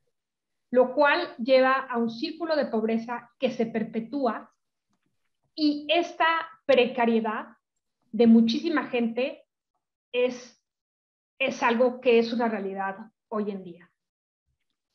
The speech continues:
Otro aspecto que se señala en el estudio es que este círculo de pobreza tiene mayor impacto entre las mujeres, las niñas y los niños. Son una población más vulnerable porque tiene menores ingresos que los hombres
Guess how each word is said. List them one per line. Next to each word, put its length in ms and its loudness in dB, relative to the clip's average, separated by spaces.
Otro 280 2
aspecto 460 -2
que 80 -4
se 80 -8
señala 360 0
en 100 -2
el 100 2
estudio 720 -6
es 160 -2
que 80 -2
este 180 -2
círculo 460 -2
de 120 0
pobreza 460 -4
tiene 220 0
mayor 320 4
impacto 480 -2
entre 180 -2
las 180 -4
mujeres, 760 -4
las 220 -6
niñas 480 2
y 100 -6
los 200 -4
niños. 540 -4
Son 200 0
una 220 2
población 560 0
más 320 0
vulnerable 680 -6
porque 320 2
tiene 400 0
menores 500 0
ingresos 500 -4
que 120 -2
los 200 -6
hombres 540 -6